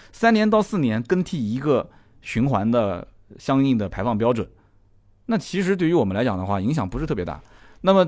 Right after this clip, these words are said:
只不过对于将来可能三四年之后我要卖车，执行一个新标准，有些地方限制迁入，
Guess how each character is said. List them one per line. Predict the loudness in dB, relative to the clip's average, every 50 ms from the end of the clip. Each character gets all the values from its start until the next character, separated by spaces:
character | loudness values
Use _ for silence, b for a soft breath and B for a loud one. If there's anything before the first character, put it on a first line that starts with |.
| 0 -4
只 | -8 -6 -4
不 | 0 2
过 | 2 2
对 | 4 4 4
于 | 4 2 2
将 | 0 0 2
来 | 2 0
可 | 0 0 0
能 | 0 0
三 | 0 0 -2
四 | 0 0
年 | 0 0
之 | -2 -2
后 | 0 0 2
我 | 2 2
要 | 2
卖 | 2 0 0
车， | 0 0 -2 -4 -4 -8 -10
执 | -6 -4 -2
行 | 0 0
一 | 0
个 | 0 -2
新 | -2 -2
标 | 0 0 0
准， | 0 -2 -4 -8 -12 -20 b b b b b -4
有 | -2 -2
些 | 0 0
地 | 0 0
方 | 0 -2 -2
限 | -4 -6 -6 -2 -2 -2
制 | -2 -2 -6
迁 | -8 -6 -6 -4
入， | -4 -4 -4 b